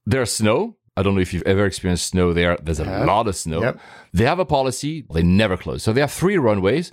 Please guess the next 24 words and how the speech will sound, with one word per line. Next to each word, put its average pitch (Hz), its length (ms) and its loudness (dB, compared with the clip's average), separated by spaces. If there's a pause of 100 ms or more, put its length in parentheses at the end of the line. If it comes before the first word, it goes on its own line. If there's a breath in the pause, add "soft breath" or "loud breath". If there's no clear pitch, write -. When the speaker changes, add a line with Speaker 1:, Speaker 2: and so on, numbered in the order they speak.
(180 loud breath)
Speaker 1:
This 95 160 -4
airport, 95 180 -2
by 90 80 2
the 87 80 2
way, 87 120 2
is 80 80 0
about 73 180 -4
twenty-five, 82 720 0
twenty-seven 78 500 0
million 78 240 0 (120)
people 76 280 -2
a 69 40 0
year. 73 200 0 (480 loud breath)
Having 135 300 0
three 143 260 0
runways 120 420 2
allows 98 220 2
them 90 140 -2
to 98 100 -8
clear 113 380 2
one 98 240 0
or 95 40 2
two 101 320 0
and 90 320 2